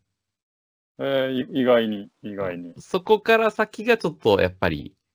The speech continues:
Speaker 2: あの、うん、ガッて下がってしまったところがありますねっていう感じ。
Speaker 1: あー、なるほどね。わかりました。さあ、じゃあ、どっちから行きましょうかね。じゃ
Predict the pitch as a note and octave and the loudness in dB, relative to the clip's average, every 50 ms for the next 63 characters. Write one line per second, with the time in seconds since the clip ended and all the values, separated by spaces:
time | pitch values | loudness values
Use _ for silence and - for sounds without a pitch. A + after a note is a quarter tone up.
0 | _ _ - - G2 F2 F2 D#2 D#2+ - - A2 F#2+ E2 D2+ - - - - E2 | _ _ -2 -2 0 0 0 -2 -2 0 0 0 0 0 -2 -4 -8 -10 -8 -8
1 | G2 F#2+ - F2 - F#2+ E2 D#2+ - - D#2+ E2 D#2+ D2 - - B2 - - - | -8 -8 -10 -12 -10 -8 -8 -8 -8 -8 -8 -8 -8 -6 -2 -2 -2 -2 0 2
2 | - D3 E3 E3 D3+ A2+ - - - - - D#2+ C#2 B1+ - - G#2 A#2 C3 _ | 2 4 4 6 4 4 2 2 -2 -4 -6 -6 -6 -6 -10 -8 -8 -8 -8 _
3 | _ - - - - - - - - B2 A#2+ A2 G#2+ G#2 G2+ G2+ G2 G2 G2+ - | _ -20 -18 -18 -18 -20 -20 -10 -4 -2 -2 0 0 -2 -2 -4 -6 -8 -12 -16
4 | _ _ _ _ _ _ _ _ _ _ _ _ - A#2 A2 G#2+ G#2 G2 G2 F#2 | _ _ _ _ _ _ _ _ _ _ _ _ -6 -2 0 0 0 0 -4 -6
5 | F#2 G2 A2 A#2 - _ _ _ _ - G#2+ G2 - A2 G#2 F#2+ F#2+ F#2+ - - | -8 -10 -12 -12 -14 _ _ _ _ -10 -6 -2 0 2 2 2 0 -4 -6 -4
6 | - A2+ G2 - - _ _ _ _ _ - - - - - - _ _ _ _ | -4 -4 -4 -4 -6 _ _ _ _ _ -20 -20 -20 -20 -20 -20 _ _ _ _
7 | _ _ _ _ _ _ _ _ _ _ _ _ _ _ _ - - C#3 C3 A#2+ | _ _ _ _ _ _ _ _ _ _ _ _ _ _ _ 2 6 6 8 8
8 | A2+ C3 B2+ A#2+ A2 A2 A#2+ C#3+ C3 C3 C3+ - _ - - - - G#3 G3 D#3+ | 8 8 6 6 6 4 4 6 6 6 6 2 _ -14 0 4 6 6 8 6
9 | B2+ - B2+ A#2+ A#2 G#2 - B2 A#2 - - G#2+ G#2 G2+ G#2 G2+ - | 6 4 2 2 2 2 0 -2 -2 -2 -2 -4 -4 -4 -4 -4 -6